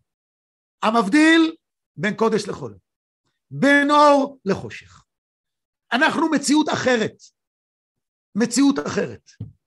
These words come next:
לגמרי. וזה בורא עולם ביקש שנבין, ושהעולם יבין. למרות שבורא עולם לקח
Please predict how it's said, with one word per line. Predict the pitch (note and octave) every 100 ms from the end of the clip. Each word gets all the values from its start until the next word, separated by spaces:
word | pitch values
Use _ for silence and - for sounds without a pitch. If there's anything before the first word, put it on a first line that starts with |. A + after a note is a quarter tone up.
| _ -
לגמרי. | A3 G3+ F3 A#2 - _ _ _ _ _ _ _ _ _ _ _ _ F#3
וזה | G#3 E4
בורא | D#4+ D#4
עולם | D4 C4+
ביקש | A#3+ A3+
שנבין, | A3 F#3+ A#2+ - _ _ _ _ _
ושהעולם | E3 B3+ C#4+ D4 A#3+
יבין. | G3 A2+ - _ _ -
למרות | C4 D#4+ E4
שבורא | D#4 D4+ D4+
עולם | D#4+ D#4
לקח | D4 -